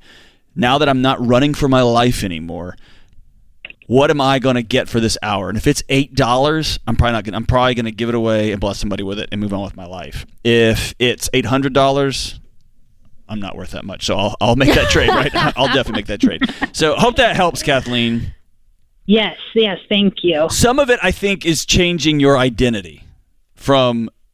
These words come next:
Speaker 1: trying to not die to how do I build a life that I,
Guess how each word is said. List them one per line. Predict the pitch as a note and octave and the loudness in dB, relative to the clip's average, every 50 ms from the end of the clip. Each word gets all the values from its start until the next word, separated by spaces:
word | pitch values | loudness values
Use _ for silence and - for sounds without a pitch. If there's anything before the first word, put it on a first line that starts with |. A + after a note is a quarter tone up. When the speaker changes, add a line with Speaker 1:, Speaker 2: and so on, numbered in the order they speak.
| _ _ _ _ _ - | _ _ _ _ _ -4
Speaker 1:
trying | - - - E3 D3+ D#3 E3+ F3+ F3+ | -2 0 2 2 2 0 -2 -2 -2
to | E3 D3 | -2 -2
not | C3 B2 A#2+ A#2 A#2+ - A2+ | 0 0 -2 -2 -2 -4 -6
die | G#2 G2+ F#2+ F#2 F#2+ G#2 G#2+ A2 A2+ A2 - - - - - - - - - - - | -8 -8 -8 -6 -6 -6 -4 -4 -6 -6 -8 -12 -18 -20 -20 -20 -20 -20 -20 -10 -2
to | - - B2 A#2+ A2 G#2+ G#2+ G#2 G2+ G2 G2 - - - - - - - - - - - - - - | 2 4 4 4 4 4 2 0 -2 -4 -6 -8 -12 -12 -12 -14 -14 -14 -20 -20 -20 -16 -12 -12 -12
how | - - - B2 C3+ | -8 -4 -2 0 2
do | D3 D3 | 2 4
I | C#3+ C3+ | 2 2
build | A#2 F#2+ B2+ B2+ B2+ A2+ | 2 2 2 2 2 2
a | B2 | 0
life | A2 G#2+ G#2+ A2 A2 G#2+ G#2+ - - | 0 0 2 2 0 0 0 -2 -2
that | - A2+ G#2 | -2 -2 -2
I, | F#2+ | -2